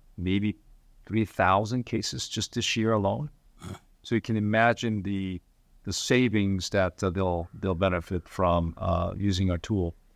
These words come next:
And the law firms actually, surprisingly, you may, may not be surprised, but one other, uh, automaker, uh, is a client because of, of their main law firm that approached us. They have proactively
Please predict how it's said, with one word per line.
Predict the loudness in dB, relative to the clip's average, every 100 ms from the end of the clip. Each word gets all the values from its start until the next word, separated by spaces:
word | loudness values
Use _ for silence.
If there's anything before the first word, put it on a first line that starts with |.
| _ _
And | 0 4
the |
law | 4 4
firms | 0 0 0
actually, | 2 0 0 0
surprisingly, | -2 -4 0 0 0 -2
you | 0
may, | 2 2
may | 0 0
not | 0 -2
be |
surprised, | -4 -2 2 4 2 0
but | -2
one | -2 -2 0 2
other, | 2 2 2 0 0
uh, | 0 2
automaker, | 2 0 0 -2 -2 -2 -2 -4
uh, | -4 -4 -2
is | -2 -2
a | -4
client | -2 2 4 2 -2
because | -10 -8 0 0 2
of, | -2 -6 _ _ 0
of | 2
their | 2 0 -2 -6 -18 -10
main | -2 0 2 2
law | 4 2
firm | 2 -2 0 0
that | -2
approached | -4 -2 -2 -2 -2 -2
us. | -2 -4 -10 -14 -6
They | 0 2 2
have | 4 4 4 0 -6
proactively | -2 2 2 0 -6 -6 -4 -4